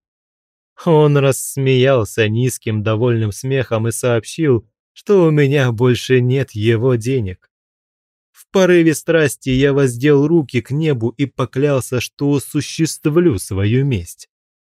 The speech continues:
даже если на это уйдут годы, и, потрясая кулаком перед его лицом, покинул это место.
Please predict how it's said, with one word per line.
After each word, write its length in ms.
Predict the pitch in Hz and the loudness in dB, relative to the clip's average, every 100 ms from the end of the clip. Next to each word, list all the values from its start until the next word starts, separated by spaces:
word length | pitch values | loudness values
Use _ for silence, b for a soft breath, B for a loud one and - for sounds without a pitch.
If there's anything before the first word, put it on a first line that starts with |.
| - | -4
даже 360 | 151 143 123 | 0 2 2
если 320 | 131 131 135 | 2 2 0
на 200 | 123 120 | 0 2
это 300 | 131 131 123 - | 2 0 -2 -2
уйдут 440 | 123 123 120 120 | -4 -2 -2 -4
годы, 480 | 120 147 110 87 85 _ _ _ _ _ | -4 -2 -2 -2 -12 _ _ _ _ _
и, 160 | 226 131 | 0 0
потрясая 680 | 117 104 117 - 127 113 104 | 0 -2 -2 0 0 0 0
кулаком 580 | 120 113 110 180 143 | 0 0 0 0 0
перед 300 | 98 104 95 | -2 -4 -4
его 260 | 92 101 92 | -2 -4 -4
лицом, 540 | 87 - - 82 82 - _ _ _ | -8 -10 -12 -12 -14 -18 _ _ _
покинул 680 | 180 170 - 180 110 90 - | -6 -4 -2 0 0 -4 -8
это 320 | 98 85 101 | -8 -6 -6
место. 520 | 98 92 - - 90 | -6 -6 -10 -20 -20